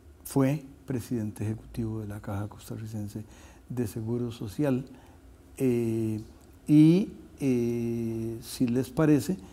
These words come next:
don Fernando, si usted, eh, quiere, eh, referirse a, a don Guido como usted lo recuerda. Y en mis manos, eh, he sostenido,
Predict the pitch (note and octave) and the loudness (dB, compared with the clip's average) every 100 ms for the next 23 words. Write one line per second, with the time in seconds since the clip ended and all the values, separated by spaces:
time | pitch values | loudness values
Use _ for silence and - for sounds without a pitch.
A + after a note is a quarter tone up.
0 | - - C3+ C3+ - B2+ B2+ C3+ C#3 C#3 | -20 -6 0 0 0 0 2 0 -2 -4
1 | - A2+ - - B2+ B2+ C3 B2+ B2+ - | -6 -8 -10 -4 2 4 4 2 -2 -14
2 | - - - A#2+ A#2+ A2 A2+ - - - | -20 -10 -2 0 0 -2 -4 -8 -18 0
3 | C3 A#2 A2+ B2 A#2+ A2+ - - - - | 2 2 0 0 0 -2 -8 -20 -20 -10
4 | - A#2 A2+ A2 A#2 A2+ A#2+ A#2 A#2+ A#2 | -6 -4 -6 -4 -2 -2 -2 -2 -2 -4
5 | - B2+ A2+ G#2+ - - A2+ A#2 A#2+ A#2+ | -6 -6 -8 -12 -14 -14 -12 -10 -12 -6
6 | - C#3+ C#3 C3+ A#2 A2 A#2 - B2+ A#2+ | 2 4 4 0 -4 -6 -8 -4 -2 -2
7 | A#2 - D3 C3+ - - - - D#3 D#3 | -4 0 0 0 -8 -14 -20 4 10 10
8 | E3 D#3+ D3+ C#3+ D3 D#3 D3 - - B2+ | 10 8 6 4 4 4 2 -6 -4 -2
9 | A2+ A2 A2+ C3+ B2+ - D3 - - D3 | -2 -4 -6 -4 -4 -2 -6 -6 -2 2
10 | D3 C#3 C#3 | 6 6 4